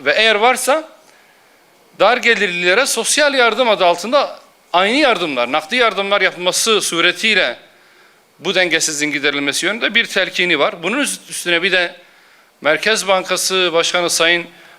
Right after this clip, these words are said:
Fatih Karahan'a atfedilen, e, açıklamalar da eklenince açıkçası asgari ücrete hak ettiğinden çok daha düşük bir, e, zam yapılması, e, şüphesini doğuruyor.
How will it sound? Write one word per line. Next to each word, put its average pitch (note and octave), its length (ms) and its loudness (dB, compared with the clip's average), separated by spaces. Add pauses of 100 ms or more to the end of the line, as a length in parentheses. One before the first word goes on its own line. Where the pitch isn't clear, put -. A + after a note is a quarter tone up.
Fatih D#3 320 0
Karahan'a F#3 480 2
atfedilen, D3 460 -2
e, G#2+ 60 -14 (1900)
açıklamalar F#3+ 720 2
da E3+ 60 0
eklenince G3+ 800 0 (1200)
açıkçası F3 500 -2
asgari E3 340 0
ücrete D#3 500 -2
hak G#3+ 380 0
ettiğinden D#3 640 -4
çok C#3+ 280 -8
daha D#3+ 240 -2
düşük D#3+ 380 -8
bir, C3+ 240 -4 (840)
e, A#2+ 220 -4
zam F3 280 2
yapılması, D#3 760 -2 (720)
e, C3+ 240 -2
şüphesini D#3+ 580 -2
doğuruyor. C3 360 0